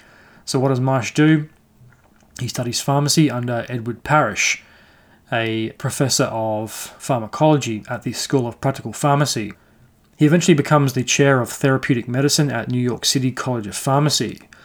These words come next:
So the lab leased a portion of its workspace from a company called Powers and Weightman. It was one of the only pharmaceutical companies producing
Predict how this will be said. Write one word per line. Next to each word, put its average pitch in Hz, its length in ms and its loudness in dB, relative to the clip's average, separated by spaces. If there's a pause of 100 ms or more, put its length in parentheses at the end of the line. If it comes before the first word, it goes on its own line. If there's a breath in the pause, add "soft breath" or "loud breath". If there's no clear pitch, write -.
(420 loud breath)
So - 140 -4
the 135 80 2
lab 160 240 4
leased 147 240 2
a 123 40 -6
portion 143 400 2
of 117 80 -2
its 113 120 -8
workspace 127 500 0
from 127 140 -2
a 107 40 -6
company 127 360 -4
called 117 320 -6
Powers 120 480 0
and 110 160 -6
Weightman. 117 420 -2
It - 600 -20
was 120 120 -4
one 123 140 -2
of 120 100 -2
the 117 220 -2
only 127 300 0
pharmaceutical 120 680 -4
companies 135 460 -2
producing 120 800 -2